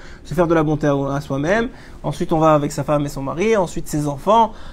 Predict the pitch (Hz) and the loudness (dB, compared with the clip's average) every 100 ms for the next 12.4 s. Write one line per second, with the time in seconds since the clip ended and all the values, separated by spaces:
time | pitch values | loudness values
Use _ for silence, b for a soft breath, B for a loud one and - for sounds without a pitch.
0 | B 147 175 156 156 - 139 180 254 240 | B -8 -6 -2 -2 -2 -2 0 2 2
1 | 175 151 - 196 - 196 214 196 - 151 | 2 0 -4 -6 -2 2 4 4 2 2
2 | 170 156 - 156 185 180 175 190 208 294 | 2 2 0 0 2 0 4 4 6 6
3 | 240 B B B 151 170 151 208 208 180 | 4 B B B -6 -4 -2 2 2 2
4 | 175 185 170 175 170 - 147 175 196 214 | 0 2 2 2 -2 0 -2 0 0 2
5 | 190 185 160 B B B - 156 170 180 | 4 2 0 B B B -6 0 4 4
6 | 170 - 147 170 160 160 156 247 285 285 | 2 2 2 2 0 -2 -2 2 4 6
7 | 262 196 185 170 165 156 147 147 170 160 | 6 4 4 4 2 2 0 -2 -2 0
8 | 156 156 190 269 196 139 B B - 135 | -2 0 2 2 2 -4 B B -8 -6
9 | 202 208 196 185 185 180 180 180 190 185 | -2 0 2 4 2 2 -2 0 4 4
10 | 185 185 175 165 175 160 151 151 151 151 | 6 4 4 0 2 2 2 2 -2 0
11 | 185 180 180 170 160 190 202 220 220 359 | 2 4 4 2 0 2 2 0 0 0
12 | 302 220 160 139 | 2 0 -2 -6